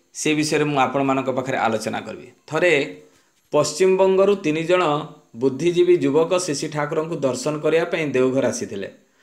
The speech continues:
ହଠାତ୍ ସେମାନେ ପାର୍ଲର ବା ଠାକୁର ଯେଉଁଠି ବସନ୍ତି, ଯେଉଁଠି ରହୁଥିଲେ, ସେ ଭିତରକୁ ପଶି ସିଧାସଳଖ ଠାକୁରଙ୍କୁ ଏସବୁ ପ୍ରଶ୍ନ କଲେ। ଯେହେତୁ ସେମାନେ ସବ-, ତିନି ଜଣ ଆସିଥିଲେ ବାଂଲାଦେଶରୁ,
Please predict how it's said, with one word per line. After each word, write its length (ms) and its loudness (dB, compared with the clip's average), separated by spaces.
ହଠାତ୍ 340 0
ସେମାନେ 400 0
ପାର୍ଲର 540 2
ବା 200 -4
ଠାକୁର 320 -4
ଯେଉଁଠି 200 0
ବସନ୍ତି, 520 -2
ଯେଉଁଠି 280 -4
ରହୁଥିଲେ, 460 -2
ସେ 140 -4
ଭିତରକୁ 480 2
ପଶି 320 2
ସିଧାସଳଖ 640 -2
ଠାକୁରଙ୍କୁ 600 -4
ଏସବୁ 400 -2
ପ୍ରଶ୍ନ 460 -4
କଲେ। 520 0
ଯେହେତୁ 380 0
ସେମାନେ 460 -2
ସବ-, 480 -2
ତିନି 240 -2
ଜଣ 180 2
ଆସିଥିଲେ 460 -2
ବାଂଲାଦେଶରୁ, 760 2